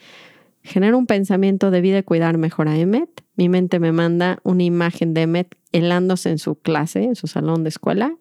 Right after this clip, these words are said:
y enfermándose. Y eso me hace sentir todavía peor. Entonces siento completamente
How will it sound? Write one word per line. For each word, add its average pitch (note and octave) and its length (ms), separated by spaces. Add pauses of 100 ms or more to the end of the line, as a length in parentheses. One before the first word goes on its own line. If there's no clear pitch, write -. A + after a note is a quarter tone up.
(120)
y G3 100
enfermándose. D#3+ 720 (920)
Y - 100
eso E3 160
me E3 120
hace D#3+ 200
sentir E3+ 380
todavía F#3 300
peor. E3 400 (600)
Entonces F#3 220
siento G3+ 440 (460)
completamente G3+ 1080